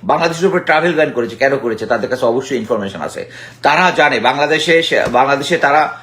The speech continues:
সমস্ত কমিউনিকেশন নেটওয়ার্ক সবকিছু বন্ধ করে দিয়েছে। বন্ধ করে দেওয়ার পর still এই স্টুডেন্টদের আন্দোলন থামাতে পারেনি। কেন থামাতে পারবে? এখন হচ্ছে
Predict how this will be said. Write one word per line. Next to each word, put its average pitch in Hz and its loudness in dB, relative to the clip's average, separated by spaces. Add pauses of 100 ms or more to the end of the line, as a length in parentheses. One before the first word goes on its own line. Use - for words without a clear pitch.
সমস্ত 156 -2
কমিউনিকেশন 160 0
নেটওয়ার্ক 156 2
সবকিছু 180 -2
বন্ধ 147 2
করে 151 -2
দিয়েছে। 107 -6 (240)
বন্ধ 160 2
করে 190 4
দেওয়ার 185 2
পর 175 0
still 220 0 (340)
এই 202 4 (440)
স্টুডেন্টদের 196 2
আন্দোলন 160 0
থামাতে 170 0
পারেনি। 120 0
কেন 170 2
থামাতে 151 0
পারবে? 101 0
এখন 165 0
হচ্ছে 175 -2